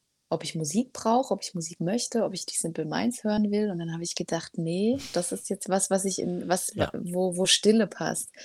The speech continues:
Speaker 1: Und dann bin ich auch, ich habe dann so richtig gemerkt, ich bin, ich bin so, ich bin sehr schnell gelaufen und habe dann gedacht, ich, äh, „Nee, jetzt mach mal langsam
Speaker 2: Ja.
Speaker 1: und, und genieß die letzten Meter.“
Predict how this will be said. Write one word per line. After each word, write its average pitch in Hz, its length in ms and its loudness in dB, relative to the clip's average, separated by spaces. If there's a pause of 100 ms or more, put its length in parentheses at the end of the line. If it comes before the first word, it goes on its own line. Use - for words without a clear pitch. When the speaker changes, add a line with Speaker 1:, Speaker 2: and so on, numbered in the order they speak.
(560)
Speaker 1:
Und 190 80 6
dann 185 120 12
bin 214 140 12
ich 247 180 8
auch, 208 80 6
ich 202 120 6
habe 220 100 6
dann 202 160 8
so 190 80 -2
richtig 208 280 0
gemerkt, 185 400 6
ich - 60 -6
bin, 196 260 0
ich - 160 -6
bin 185 180 0
so, 175 260 2
ich 170 160 -8
bin 180 140 2
sehr 170 140 8
schnell 180 340 8
gelaufen 208 540 4
und 170 140 -6
habe 175 100 -10
dann 180 180 -2
gedacht, 170 380 -6
ich, - 280 -6
äh, - 380 -8
„Nee, 185 400 8 (120)
jetzt - 300 -2 (100)
mach 190 160 -2
mal 185 160 0
langsam 190 600 2
Speaker 2:
Ja. - 20 0
Speaker 1:
und, 170 220 -6
und 170 160 -4
genieß 185 380 2
die 220 80 0
letzten 202 420 0
Meter.“ 196 420 -2